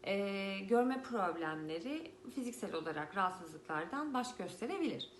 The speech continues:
Bunların yanı sıra, e, ön sezimiz yüksek değildir. Küçük problemler içerisinde sürekli debeleniriz. E,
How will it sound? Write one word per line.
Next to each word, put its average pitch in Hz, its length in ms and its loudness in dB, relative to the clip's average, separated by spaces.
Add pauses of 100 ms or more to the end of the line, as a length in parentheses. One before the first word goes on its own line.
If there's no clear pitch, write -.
(380)
Bunların 339 400 2
yanı 190 220 2
sıra, 262 420 -4 (400)
e, 220 60 4 (500)
ön 294 140 2
sezimiz 254 460 0
yüksek 233 440 -2
değildir. 175 600 0
Küçük - 280 -4
problemler 247 580 2
içerisinde 185 560 -6
sürekli 170 440 -6
debeleniriz. 135 680 -4 (680)
E, 220 500 2